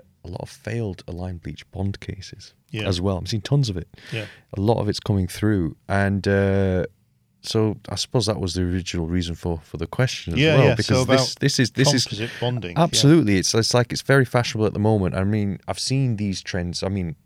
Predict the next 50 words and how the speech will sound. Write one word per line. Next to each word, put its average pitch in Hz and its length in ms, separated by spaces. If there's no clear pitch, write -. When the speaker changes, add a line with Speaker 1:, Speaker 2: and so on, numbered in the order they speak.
Speaker 1:
I've, 90 240
I've - 100
not 95 160
been 87 140
around 87 240
forever, 87 400
but 78 160
I've 87 80
been 98 140
around 90 220
long 90 120
enough 82 240
now. 78 160
It's 85 140
almost, 90 260
it's - 140
my 95 80
twentieth 90 440
year 90 180
in 80 60
dentistry. 90 480
Speaker 2:
Yeah. 90 200
Speaker 1:
I've 98 120
been 117 140
around 110 220
long 104 120
enough 95 200
to - 100
see, 92 600
you 98 120
know, 87 280
different 98 360
things 92 260
become 87 240
fashionable 85 500
and 82 80
then 85 200
go. 82 360
So, 90 220
I 90 60
mean, 90 180
wall-to-wall 92 440
veneers 82 340
was 78 100
fashionable 78 440
once 78 260
upon 76 180
a 73 60
time. - 200
Speaker 2:
Yeah. 104 120